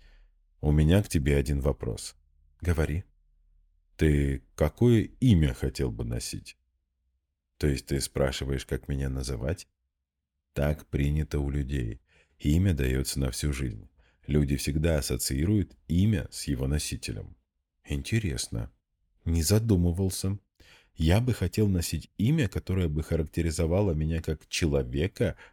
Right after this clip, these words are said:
как Кибдига и как Джао». Андрей и Слон смотрели на него удивленно. Малыш мыслил нестандартно и хотел сохранить родовые корни.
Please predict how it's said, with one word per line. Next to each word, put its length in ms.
как 200
Кибдига 800
и 120
как 200
Джао». 540
Андрей 380
и 20
Слон 380
смотрели 520
на 100
него 340
удивленно. 640
Малыш 560
мыслил 480
нестандартно 920
и 140
хотел 360
сохранить 600
родовые 480
корни. 460